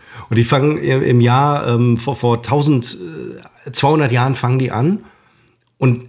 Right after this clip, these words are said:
dann sieht man auch, aha, dann wieder niedergebrannt worden, Aufbau, wieder niedergebrannt und so weiter, bis Zweiter Weltkrieg, niedergebombt, wieder Aufbau. Und da habe ich gedacht, boah, wenn das jetzt schon zwanzig Mal passiert ist,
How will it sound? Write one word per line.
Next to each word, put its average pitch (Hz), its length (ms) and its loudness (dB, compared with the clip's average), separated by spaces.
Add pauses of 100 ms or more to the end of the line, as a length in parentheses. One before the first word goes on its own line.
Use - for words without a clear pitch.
dann 131 260 0
sieht 165 180 2
man 156 100 0
auch, - 320 -2
aha, 107 300 0
dann 107 200 0
wieder 120 200 0
niedergebrannt 113 680 0
worden, 120 500 0 (120)
Aufbau, 90 500 -4
wieder 110 280 0 (160)
niedergebrannt 107 600 2
und 110 80 -4
so 110 80 -2
weiter, 110 200 0
bis 101 140 -2
Zweiter 101 280 -2
Weltkrieg, 113 380 0
niedergebombt, 101 600 0
wieder 95 160 -4
Aufbau. 101 360 -4
Und 95 120 -2
da - 60 2
habe 147 100 2
ich 131 60 0
gedacht, 123 240 0 (1300)
boah, 135 260 2 (480)
wenn 127 140 4
das 131 100 2
jetzt 127 140 2
schon 160 120 4
zwanzig 160 320 2
Mal 143 160 4
passiert 151 420 2
ist, 151 440 -2